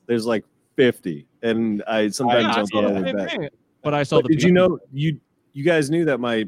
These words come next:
Speaker 1: my parents used to live with the Bee Gees back in, um,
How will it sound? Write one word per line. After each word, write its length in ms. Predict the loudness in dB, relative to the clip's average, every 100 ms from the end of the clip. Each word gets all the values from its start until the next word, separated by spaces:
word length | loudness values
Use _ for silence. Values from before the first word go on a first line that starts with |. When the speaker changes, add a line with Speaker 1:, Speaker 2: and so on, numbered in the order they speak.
| -6
Speaker 1:
my 160 | -8 -6
parents 380 | -4 -4 -4
used 120 | -6 -6
to 60 |
live 180 | -2 -2
with 80 | -2
the 80 | -6
Bee 180 | -6 -6
Gees 300 | -6 -8 -8
back 340 | -4 -2 -2 -2
in, 420 | -2 -4 -6 -12 _ _ _ _ _ _
um, 560 | 0 2 4 0 -2